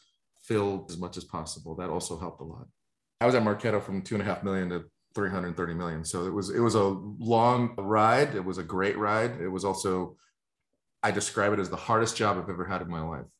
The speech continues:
and continue to, because it was just moving so fast and it was just immense in the growth that we were putting up there. So it was, it was awesome.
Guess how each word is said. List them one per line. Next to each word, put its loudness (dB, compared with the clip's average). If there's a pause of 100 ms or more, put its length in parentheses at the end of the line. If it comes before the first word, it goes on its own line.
and -10
continue 0
to, -10
because -6
it -6
was -6
just -2
moving 0
so 0
fast -2
and -4
it -2
was -6 (320)
just -10
immense -4
in -6
the -6
growth -4
that -6
we -6
were -8 (260)
putting -4
up -10
there. -8
So -10
it -14
was, -14
it -20
was -8
awesome. -6